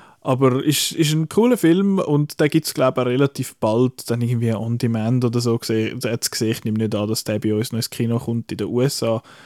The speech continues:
läuft er, so, glaub ich, seit dem März ein bisschen überall, wo es Film hat. Und ja,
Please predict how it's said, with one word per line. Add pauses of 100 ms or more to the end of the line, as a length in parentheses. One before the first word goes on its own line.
(260)
läuft
er,
so,
glaub
ich,
seit
dem
März (140)
ein
bisschen
überall,
wo
es
Film
hat. (880)
Und
ja,